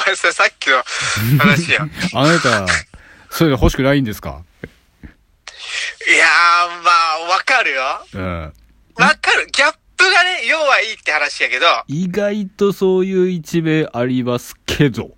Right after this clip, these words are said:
Speaker 2: みたいなの欲しくないんですか、あなた。
Speaker 1: まあ、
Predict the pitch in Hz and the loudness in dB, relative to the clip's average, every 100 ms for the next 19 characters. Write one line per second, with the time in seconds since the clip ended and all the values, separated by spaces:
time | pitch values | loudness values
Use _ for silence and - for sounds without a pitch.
0 | - 107 92 92 90 82 80 85 151 - | -6 -4 -4 -6 -6 -8 -8 -4 -2 0
1 | 123 127 107 - 90 82 71 - - - | 0 0 -2 -6 -8 -8 -10 -16 -20 -20
2 | - - _ _ _ _ _ _ _ _ | -20 -20 _ _ _ _ _ _ _ _
3 | - - 254 302 285 190 | -20 -12 0 2 4 0